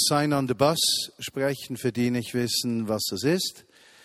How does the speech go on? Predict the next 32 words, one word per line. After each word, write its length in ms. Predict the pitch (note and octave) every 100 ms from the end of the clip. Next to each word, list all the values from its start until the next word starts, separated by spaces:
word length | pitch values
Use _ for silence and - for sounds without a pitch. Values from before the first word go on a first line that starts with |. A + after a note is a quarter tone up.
| - _
Sign 320 | - D3+ E3+
on 140 | E3+ E3+
the 80 |
Bus. 640 | D3 D3 D3 - - - -
Am 160 | B2 B2
nächsten 460 | C3+ - B2+ D3
Sonntag 580 | B2 C#3 C#3+ D3 C3 -
hören 260 | C3 C3 B2
wir, 300 | B2+ B2 B2
wohin 280 | B2+ A#2+ B2
die 120 | A2+
Reise 340 | A2 A#2+ D3 D#3
geht. 460 | E3+ G3+ - - - - - - - - _
Die 100 | C3+
Reise 360 | B2+ D3 E3+ D3
setzt 380 | C3 C#3 - -
sich 140 | D3
natürlich 480 | D3 C3+ D3 C3 A#2+
zusammen 520 | - B2 C3+ C#3 C#3
aus 180 | B2 A#2+ -
dem 160 | B2+
Gesagten 520 | A#2+ A2+ B2+ B2 - A#2
der 120 | A#2
letzten 340 | A#2+ - -
vier 300 | A2 B2 A2+
Wochen. 440 | A#2+ C3+ - D#3+ D#3+ _ - - - _ _
Aber 180 | B2 B2
es 100 | B2+
ist 160 | D3+ -
eine 120 | D3+
gute 300 | E3+ F3+ F3
Gelegenheit 840 | D#3 D#3 E3+ E3+ D#3 D3+ D3+ -